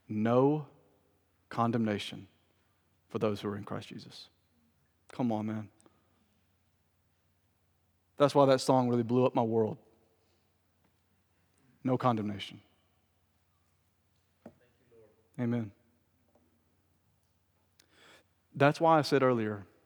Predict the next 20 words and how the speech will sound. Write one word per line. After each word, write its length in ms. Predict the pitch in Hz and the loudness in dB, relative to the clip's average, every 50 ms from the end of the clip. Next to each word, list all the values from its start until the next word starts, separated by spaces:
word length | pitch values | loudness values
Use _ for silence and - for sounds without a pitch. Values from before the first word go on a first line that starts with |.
| _ _ - _ _ _ - - _ _ - | _ _ -20 _ _ _ -18 -18 _ _ -8
that 200 | 135 131 127 - | -8 -8 2 2
discipline 580 | 190 185 - 170 131 - - 117 113 117 139 - _ _ _ - - _ _ _ _ _ _ _ _ _ _ _ | 2 4 4 0 -2 -2 -6 -6 -6 -6 -8 -10 _ _ _ -20 -20 _ _ _ _ _ _ _ _ _ _ _
can 120 | - - | -18 -14
shape 440 | - 131 - - 160 160 165 165 - | -12 -8 0 4 6 6 6 4 2
and 160 | 156 131 120 | -2 -2 -2
train 520 | - - - 147 131 110 104 98 101 104 101 - _ _ _ _ _ _ _ _ | -2 -2 0 0 0 0 -2 -4 -6 -10 -14 -20 _ _ _ _ _ _ _ _
but 200 | - 117 - - | -10 -10 -8 -8
you've 160 | 123 120 - | -12 -10 0
got 320 | - 156 156 143 - - - | 4 4 4 4 2 -2 -6
to 120 | - 151 | -6 -4
be 280 | 135 139 143 143 143 - - - | 0 2 2 0 0 -2 -8 -2
given 220 | - 139 131 135 | -2 0 0 0
perspective 580 | - - 123 - - - 117 110 - - 107 104 | -2 -2 -6 -4 -2 -4 -4 -4 -4 -10 -8 -6
that 220 | 123 110 - - _ | -6 -8 -8 -4 _
discipline, 420 | 160 160 - - - - 107 101 - | -2 0 0 -2 -6 -8 -10 -6 0
God's 260 | - 123 139 151 - | 2 2 2 2 0
discipline, 420 | - 151 - - - - 127 123 - | -2 -4 -4 -4 -4 -4 -2 -2 -2
is 180 | 117 110 - | -6 -8 -6
not 460 | 113 113 113 117 120 123 123 - - - _ _ _ _ _ _ _ _ _ _ _ | -4 -2 0 2 2 2 0 -2 -6 -14 _ _ _ _ _ _ _ _ _ _ _
punishment. 600 | - - 135 120 110 - - - - - - - | -2 0 0 0 0 -4 -6 -10 -12 -14 -14 -20